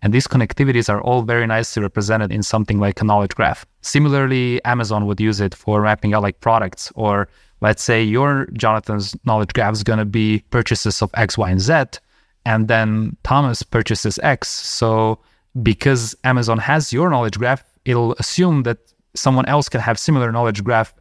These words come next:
and will be equally valuable for them. So they'll be able to do recommendation stuff much more powerfully. Or like Netflix, you know, what to watch, what to binge, similar things, and all of them. So you'll bump into this knowledge graph technology where you'll have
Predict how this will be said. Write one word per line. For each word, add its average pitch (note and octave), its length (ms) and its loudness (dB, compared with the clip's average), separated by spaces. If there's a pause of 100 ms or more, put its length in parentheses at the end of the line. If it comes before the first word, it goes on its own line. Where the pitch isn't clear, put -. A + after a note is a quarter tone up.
and A2+ 120 0
will A2+ 80 0
be C3 180 0
equally B2 280 0
valuable G#2+ 420 0
for G2+ 180 -6
them. G#2 240 -6
So - 140 -2
they'll A#2+ 180 2
be A#2 120 0
able B2 180 0
to A2+ 100 -6
do A2+ 100 -2
recommendation A2 640 0
stuff - 320 -2
much G#2 220 -2
more G#2+ 220 0
powerfully. G#2+ 600 -2 (200)
Or B2+ 140 2
like A#2 180 0
Netflix, A2 500 -4 (320)
you A#2 80 0
know, G2+ 100 4
what G#2+ 220 0
to A#2 60 4
watch, G#2 320 0
what G#2 140 -4
to G2+ 60 0
binge, G2 380 0 (140)
similar G#2+ 340 2
things, F#2+ 320 0
and G2 100 -2
all C3+ 200 0
of B2 80 -2
them. A#2+ 180 -2 (240)
So - 140 -2
you'll C3+ 120 4
bump C#3 380 0
into D3 220 0
this - 420 -6
knowledge B2+ 340 0
graph B2 180 -2
technology A#2 520 -2
where G#2+ 160 0
you'll A2+ 220 0
have G#2+ 420 0